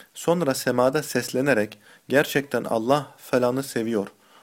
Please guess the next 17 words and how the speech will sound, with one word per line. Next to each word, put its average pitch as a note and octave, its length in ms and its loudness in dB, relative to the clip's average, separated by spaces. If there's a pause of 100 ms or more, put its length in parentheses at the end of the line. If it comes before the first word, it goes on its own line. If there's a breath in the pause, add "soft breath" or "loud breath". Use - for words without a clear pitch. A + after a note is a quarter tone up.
(140 soft breath)
onu C3+ 220 0
siz D3 320 -6
de A#2 80 -2
sevin." G#2+ 440 0
der. G2 240 -4 (920 soft breath)
Artık C#3+ 440 -2
onu C3+ 180 -2
sema C3+ 460 0
ehli B2+ 320 -2
de A2 80 -2
severler. G2 640 -2 (920 soft breath)
Sonra D#3+ 460 2
onun C#3+ 320 -2
için D#3 400 -4 (240 soft breath)
yeryüzüne C#3 760 -2
kabul B2+ 300 0
konur. G2+ 320 -6